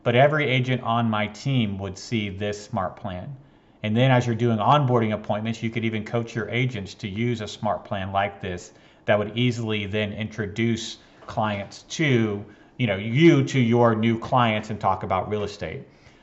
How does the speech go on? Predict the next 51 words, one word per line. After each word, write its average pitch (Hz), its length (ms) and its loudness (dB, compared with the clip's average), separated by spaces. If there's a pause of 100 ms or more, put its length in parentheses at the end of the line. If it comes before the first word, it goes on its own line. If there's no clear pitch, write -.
(140)
Uh, 113 160 6
many 131 260 4
of 139 60 2
you 143 80 4
are 147 80 6
gonna 147 120 6
be 135 120 2
running 135 280 4
Facebook 143 460 0
ads 95 480 0
and 110 220 -2
routing 120 400 6
leads 127 340 0
to - 160 -4
members 113 400 2
of 113 140 0
your 117 120 0
team. 131 440 -4 (420)
Do 110 120 2
you 143 260 2
have 127 340 6
a 123 160 4
Facebook 113 640 0
specific 107 920 -4
lead 110 360 -2
follow-up 98 540 2
smart 170 360 2
plan 98 260 -4
built? - 340 -8 (440)
If - 180 -2
not, 113 380 2
there's 101 160 -6
plenty. 131 480 0
I 113 40 2
think 117 160 -2
there's 104 120 -6
over 104 220 0
a 90 40 -2
hundred 120 300 0
and 117 100 0
fifty 123 300 -2
different 123 380 -2
smart 113 320 0
plans 131 320 0
in 117 40 -2
the 117 80 0
library 120 500 2
that 107 140 -2
you 107 120 -4
could 104 180 -8
review. 117 560 -4